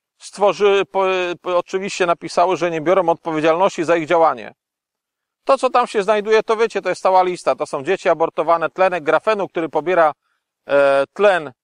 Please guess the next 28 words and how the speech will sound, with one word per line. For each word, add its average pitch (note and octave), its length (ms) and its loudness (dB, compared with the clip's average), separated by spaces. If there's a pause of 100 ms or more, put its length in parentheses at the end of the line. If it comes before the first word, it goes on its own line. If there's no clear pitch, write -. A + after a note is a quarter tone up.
z C3 80 -14
waszej D#3 320 0
krwi, G#3+ 380 -6
z C3+ 40 -10
waszych D3+ 280 -2
nazon-, D#3+ 460 0
narządów F#3 460 0
wewnętrznych, F3 500 -2
przez E3+ 200 -4
to E3 100 -4
się E3 140 -6
dusicie F#3+ 500 -2 (260)
i A3+ 80 -14
ci C4+ 140 -8
zaszczepieni C#4 560 -2
chorują, D3 420 0
a G3 80 -6
nie, A3 200 -8
a A3 60 0
nie B3 120 -6
ci G#3+ 140 -16
niezaszczepieni. D#3+ 880 -4 (320)
Nie A3+ 140 0
ci A#3 140 -8
niezaszczepieni. G3 760 0 (340)
W C3 100 -6
dużej A#3+ 360 2
większości, F3+ 720 -6